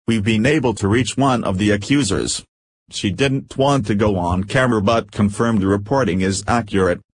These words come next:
reports C B S News correspondent Bianna Golodryga.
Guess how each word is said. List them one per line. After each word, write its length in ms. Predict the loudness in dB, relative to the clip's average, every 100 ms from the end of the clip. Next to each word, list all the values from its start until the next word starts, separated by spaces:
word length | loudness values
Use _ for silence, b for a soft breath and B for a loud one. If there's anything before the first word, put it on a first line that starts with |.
| -4
reports 480 | -2 0 0 0 -2
C 200 | -2 0
B 220 | 0 0
S 180 | -2 0
News 360 | 0 2 0 -2
correspondent 840 | -2 -2 -2 -4 0 0 -2 -2
Bianna 520 | -2 0 2 2 2 0
Golodryga. 840 | 2 2 2 2 2 -2 0 -4